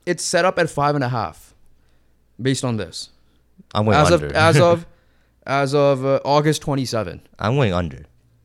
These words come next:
Speaker 1: Yeah, no, I, yeah, I'm going under
Speaker 2: Under,
Speaker 1: as well.
Speaker 2: right? Is, okay.
Speaker 1: There's, someone's gotta be, like, a two-win team, like how there always is one.
Speaker 2: Bro, they're playing the N F C East this year.
Speaker 1: Yeah.
Speaker 2: So their first three games are Washington, Giants, and Dallas.
Speaker 1: Washington,
Speaker 2: I,
Speaker 1: Giants, and Dallas, yeah.
Speaker 2: I think that's oh and three start.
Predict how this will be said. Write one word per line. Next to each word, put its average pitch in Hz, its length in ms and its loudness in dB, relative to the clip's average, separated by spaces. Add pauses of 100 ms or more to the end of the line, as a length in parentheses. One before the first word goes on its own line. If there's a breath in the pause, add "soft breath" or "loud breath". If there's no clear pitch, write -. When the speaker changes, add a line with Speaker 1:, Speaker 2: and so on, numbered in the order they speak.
(380)
Speaker 1:
Yeah, 196 180 2
no, 196 120 2
I, 139 240 -4
yeah, 131 260 0
I'm 113 140 -6
going 127 140 -2
under 110 180 2
Speaker 2:
Under, 85 60 -2
Speaker 1:
as 69 60 -4
well. 69 80 -8
Speaker 2:
right? 92 160 0
Is, 104 240 -4
okay. 110 120 0
Speaker 1:
There's, 269 260 4
someone's 254 380 4
gotta 220 240 4
be, 208 180 -2
like, 196 120 -2
a 180 40 0
two-win 175 360 0
team, 139 200 0
like 131 120 -2
how 147 120 0
there 139 180 2
always 131 260 0
is 117 160 -4
one. 87 320 -8
Speaker 2:
Bro, 107 200 2
they're 104 120 2
playing 131 180 2
the 131 80 6
N 101 80 4
F 104 60 0
C - 120 -6
East 85 280 -6
this - 120 -8
year. 135 160 -6 (120)
Speaker 1:
Yeah. 117 320 4
Speaker 2:
So 101 120 -4
their 104 120 2
first 123 260 4
three 120 140 0
games 104 260 2
are 92 300 0
Washington, 90 600 -2
Giants, 87 460 -2
and 85 140 -8
Dallas. 80 480 -4 (1300)
Speaker 1:
Washington, 110 580 -2
Speaker 2:
I, 113 40 -6
Speaker 1:
Giants, 107 300 -6
and 95 40 -8
Dallas, 98 260 -6
yeah. 98 280 -8
Speaker 2:
I 95 100 -4
think 110 160 0
that's 95 160 0
oh 98 120 2
and 95 160 2
three 90 160 0
start. 82 380 -2